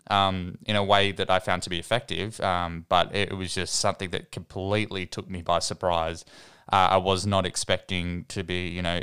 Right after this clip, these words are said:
taken aback a bit and go, "Ooh, okay, that's a bit frightening." Um, and yeah, it, it's the power, I guess, of the studio A twenty-four, and I, I briefly spoke about them, um, before. I, I did an analysis of Midsommar,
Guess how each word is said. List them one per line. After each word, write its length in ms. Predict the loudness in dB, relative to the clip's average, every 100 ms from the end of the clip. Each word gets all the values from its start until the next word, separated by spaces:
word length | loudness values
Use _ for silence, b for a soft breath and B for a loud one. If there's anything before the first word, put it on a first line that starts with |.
| -6
taken 260 | -4 -4 -4
aback 380 | -2 0 0 -8
a 40 |
bit 220 | -8 -8
and 100 | -6
go, 160 | -4 -2
"Ooh, 840 | -2 -4 -8 _ -20 -20 _ _ -6
okay, 180 | -2 0
that's 200 | -2 -6
a 40 |
bit 140 | -8
frightening." 480 | -2 -2 0 -4 -2
Um, 420 | 2 2 2 -2 -6 -14 _ -8
and 460 | -2 0 0 -2 -6 -14 -16
yeah, 300 | -2 2 2 4
it, 100 | 2 2 -4
it's 160 | -2 0
the 100 | -2
power, 440 | 2 6 6 6
I 80 | 2
guess, 360 | 2 0 0 -4
of 280 | -6 -8
the 100 | -6
studio 400 | -4 -4 -2 -2 0
A 140 | 0
twenty-four, 580 | -2 -8 -8 -6 -4 -2
and 100 | 0
I, 100 | 2
I 100 | 0
briefly 420 | 0 -4 -2 -6
spoke 380 | -4 -2 -4 -4
about 280 | -2 -2 -2
them, 300 | -6 -4 -8 b b b -4
um, 180 | -4 -2
before. 480 | -4 -2 0 0 0
I, 100 | 2
I 120 | 0
did 160 | 0 -4
an 80 | -4
analysis 720 | -2 0 0 -2 -4 -6 -8
of 120 | -10
Midsommar, 640 | -10 -6 -2 0 0 0